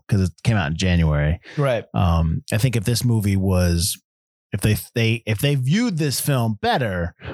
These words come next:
Speaker 1: or they viewed this film as being, uh, the potential of making more, more, more money, if they just, if they liked it, I think this would have been a summer film. Um, but I think putting it in January, I think,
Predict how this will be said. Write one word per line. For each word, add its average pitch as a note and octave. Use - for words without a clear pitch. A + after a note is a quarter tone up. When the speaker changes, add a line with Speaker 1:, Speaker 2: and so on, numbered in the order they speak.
Speaker 1:
or G2+
they G#2
viewed A#2
this G#2+
film G#2
as F2+
being, F#2
uh, E2+
the A#2
potential A#2
of G2+
making G#2
more, F#2+
more, G2+
more G#2+
money, G#2
if F#2
they D3
just, D#3
if C3
they C#3+
liked D3+
it, F2
I G#2
think A#2+
this G#2
would G#2
have F2+
been E2+
a D#2+
summer E2+
film. D2
Um, D#2+
but D#2+
I E2
think F2+
putting G#2
it F2+
in E2+
January, E2+
I E2
think, E2